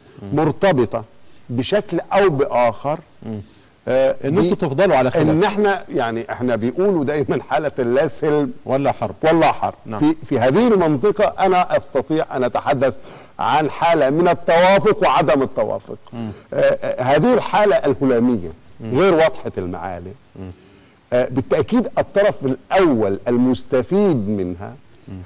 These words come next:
Speaker 2: هو الولايات المتحدة وغيرها من القوى الدولية، لكن بنسب.
Speaker 1: مم.
Speaker 2: فعشان كده أنا بقول إنه فكرة إنه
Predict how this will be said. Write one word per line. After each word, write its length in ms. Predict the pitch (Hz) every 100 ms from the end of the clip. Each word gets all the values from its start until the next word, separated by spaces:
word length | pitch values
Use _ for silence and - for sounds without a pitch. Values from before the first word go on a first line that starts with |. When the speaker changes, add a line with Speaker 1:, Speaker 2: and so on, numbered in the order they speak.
| 143
Speaker 2:
هو 240 | 170 175 -
الولايات 460 | 127 107 120 - 151
المتحدة 680 | 113 104 - 147 151 151 -
وغيرها 640 | 151 131 190 180 208 175
من 120 | 127
القوى 300 | 104 - 156
الدولية، 420 | 127 127 143 160
لكن 340 | 139 165 - 139
بنسب. 420 | 160 196 - 135 - - -
Speaker 1:
مم. 100 | 98 95 - - - -
Speaker 2:
فعشان 380 | 123 120 262 262
كده 260 | 269 302
أنا 100 | 220
بقول 360 | 175 165 226 208
إنه 400 | 190 156 143 151 - _ - - - -
فكرة 380 | 208 208 247 233 -
إنه 400 | 185 175 175 175